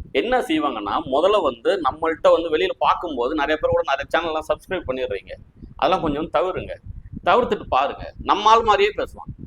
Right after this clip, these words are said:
பேசிட்டு ஒரு கூடுமான அளவுக்கு சப்ஸ்கிரைபர் வந்துரும். அது வந்ததுக்கு அப்புறம் பாத்தீங்கன்னு வச்சுக்கோங்களேன்,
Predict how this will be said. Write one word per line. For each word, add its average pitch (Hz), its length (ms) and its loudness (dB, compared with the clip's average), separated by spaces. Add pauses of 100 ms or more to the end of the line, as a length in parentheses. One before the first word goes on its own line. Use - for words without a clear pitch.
(1040)
பேசிட்டு 196 560 0 (380)
ஒரு 143 160 0
கூடுமான 220 500 2
அளவுக்கு 240 300 4
சப்ஸ்கிரைபர் 170 580 0
வந்துரும். 147 320 -4 (580)
அது 131 200 0
வந்ததுக்கு 226 420 6
அப்புறம் 180 160 -6
பாத்தீங்கன்னு 160 240 -8
வச்சுக்கோங்களேன், 110 360 -14